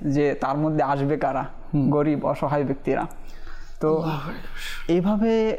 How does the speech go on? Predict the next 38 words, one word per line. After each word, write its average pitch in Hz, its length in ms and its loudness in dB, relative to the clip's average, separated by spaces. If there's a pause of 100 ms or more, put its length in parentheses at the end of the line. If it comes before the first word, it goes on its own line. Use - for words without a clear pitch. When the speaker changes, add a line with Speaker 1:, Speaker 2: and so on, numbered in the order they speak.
(120)
Speaker 1:
যদি 180 220 2
আমরা 165 220 2
একটু 165 200 0
ভাবি 127 400 0 (320)
যে 147 100 2
আসলে 170 340 0
গরিবরাই 143 580 2
কল্যাণে 143 460 2
রয়েছে, 135 460 0 (460)
তো 202 80 0
আমরা 175 280 0
একটু 180 340 0
নিজেদের 156 520 0
মনটাকে 151 300 0
একটু 156 180 -2
বড় 147 220 2
করি 143 240 2
না, 131 120 -2 (360)
যে 160 140 2
হয়তো 170 320 0
এই 175 140 0
কয়েকটা 151 380 0
দিন 135 240 0 (240)
বাঁচবো, 143 320 0
আর 147 140 2
কয়দিন? 131 380 0 (320)
Speaker 2:
হুম। 147 120 2
Speaker 1:
তো 143 300 2
মৃত্যুর 160 480 0
পরে 156 200 2
তো 151 120 0
আমাদের 143 300 2
জন্য 147 200 0
বিশাল 143 460 0
এক 139 160 0
নিয়ামত 135 380 0
অপেক্ষা 135 380 0
করছে। 135 400 -4